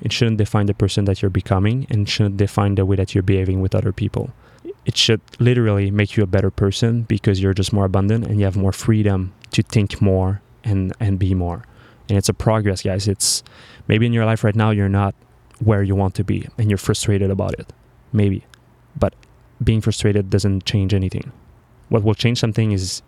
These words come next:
if you're able to look at yourself in the mirror and just tell yourself, "Fuck, man, I'm not at the right place right now. What I need to do to do it, to be that, you know, to, to,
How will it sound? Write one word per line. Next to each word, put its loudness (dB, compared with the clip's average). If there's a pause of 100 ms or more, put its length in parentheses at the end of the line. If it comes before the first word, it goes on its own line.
if -8
you're 4
able 2
to -2
look 2
at 0
yourself 0
in -2
the 0
mirror 0
and -2
just -6
tell -2
yourself, -4 (960)
"Fuck, -4
man, -2
I'm 2
not 0
at 0
the 2
right 0
place 0
right 0
now. 0 (120)
What 2
I -4
need 0
to -6
do 2
to -12 (100)
do 2
it, -2 (760)
to 0
be 0
that, -2 (120)
you -4
know, 0
to, 0
to, -12